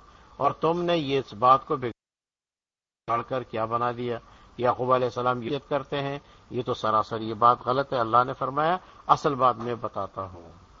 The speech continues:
یعقوب علیہ السلام نے اپنے بیٹوں سے پوچھا اور انہوں نے اپنے زبان سے یہ اقرار کیا کہ الہ واحد کا ہم کیا کریں گے؟ عبادت کریں گے،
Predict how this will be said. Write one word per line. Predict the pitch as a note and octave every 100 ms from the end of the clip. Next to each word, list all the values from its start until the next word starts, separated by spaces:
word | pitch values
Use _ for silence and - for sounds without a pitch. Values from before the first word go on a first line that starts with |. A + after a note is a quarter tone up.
| - -
یعقوب | A#2+ - A2+
علیہ | A#2 A2
السلام | - G#2+ C3
نے | B2+
اپنے | A2 A#2
بیٹوں | A2+ A2+ B2
سے | A#2 A#2+
پوچھا | E3 E3 D3+ G#2+ - - -
اور | - B2+ C3 -
انہوں | - C3+ A#2+ A2+ A#2+
نے | C3+ C#3+
اپنے | B2 A#2+ A2+ A#2
زبان | A2 G#2+ G#2 B2+ C3
سے | A#2+
یہ | A2 A2
اقرار | G#2 - G#2+
کیا | G#2 - A2+ B2+
کہ | - -
الہ | G#2 A#2 A#2
واحد | A2 G#2 A2 C3
کا | D3+ C3
ہم | C#3+
کیا | C#3 D#3
کریں | E3 F3 D#3
گے؟ | A2+ - - - -
عبادت | B2 A2+ A2+ A2+
کریں | A2+ G#2 G2+
گے، | F#2